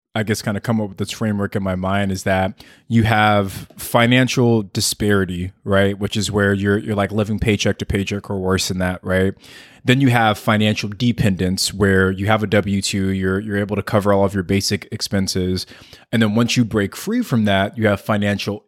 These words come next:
independence. And that's where you're able to cover all of your basic living expenses, but with your own business, with your own, uh, revenue that you're generating. And that's, like, where you're at right now, where I am too.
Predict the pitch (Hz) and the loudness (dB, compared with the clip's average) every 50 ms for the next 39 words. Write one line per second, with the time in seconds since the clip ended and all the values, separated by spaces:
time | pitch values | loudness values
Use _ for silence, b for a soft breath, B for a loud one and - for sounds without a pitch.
0 | _ - 185 202 208 170 135 113 - - 101 95 82 87 85 85 95 - - B | _ -2 0 2 2 4 4 4 4 2 0 0 -2 -8 -14 -10 -10 -10 -10 B
1 | B B B B B B - 110 104 117 135 151 - - 143 127 117 120 113 131 | B B B B B B -4 0 0 2 2 0 0 0 0 2 4 4 2 2
2 | - - 120 123 120 117 110 - - - 127 123 131 127 120 123 120 113 107 110 | 0 0 -2 0 0 0 -2 -2 0 0 0 2 4 4 6 6 4 4 4 0
3 | 101 80 107 101 - - 107 101 101 95 104 101 101 98 - - 107 98 107 101 | 2 2 2 0 0 0 -2 -2 0 0 0 0 0 -2 0 -2 0 2 2 0
4 | 90 - 110 104 101 104 - - 104 98 98 - - 113 117 120 117 107 98 98 | 0 -2 -2 0 0 0 -2 -2 -10 -12 -12 -6 0 2 2 4 4 2 2 0
5 | 98 87 - 98 85 - 104 101 - 95 92 95 104 113 120 120 113 110 104 98 | -2 -2 -4 -6 -6 -6 -8 -6 -6 -6 -4 0 0 2 4 4 4 4 2 0
6 | 92 B B B B B B - 110 98 95 101 - 92 101 107 104 98 98 98 | 0 B B B B B B 0 4 4 4 4 2 0 2 2 2 2 2 -2
7 | 92 95 95 - - 104 90 - 98 92 92 92 92 90 92 90 92 98 104 - | 0 -2 -2 -2 -2 -4 -2 -2 0 0 2 0 0 0 -2 -4 -6 -6 -6 -2
8 | - 104 101 - 113 101 - - 101 98 95 98 95 92 95 101 98 92 87 95 | -2 -2 -2 0 -2 -4 -2 -2 -2 -2 0 0 0 0 -2 -2 -4 -4 -2 -2
9 | 101 107 104 95 95 95 95 98 95 92 90 90 - - 151 165 143 113 101 | -2 0 0 0 0 0 0 0 0 -2 -4 -4 -4 0 2 4 4 4 2